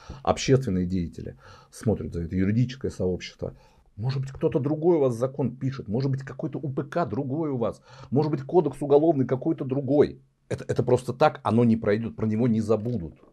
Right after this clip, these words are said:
про него не забудут. Как нам рассказал адвокат Евгения Семёновой,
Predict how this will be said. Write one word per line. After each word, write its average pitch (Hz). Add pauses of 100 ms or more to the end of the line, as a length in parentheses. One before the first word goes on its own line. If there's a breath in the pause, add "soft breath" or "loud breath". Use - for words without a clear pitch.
(180)
про 92
него 98
не 113
забудут. 110 (380)
Как 156
нам 160
рассказал 131 (120)
адвокат 120 (500 soft breath)
Евгения 117
Семёновой, 113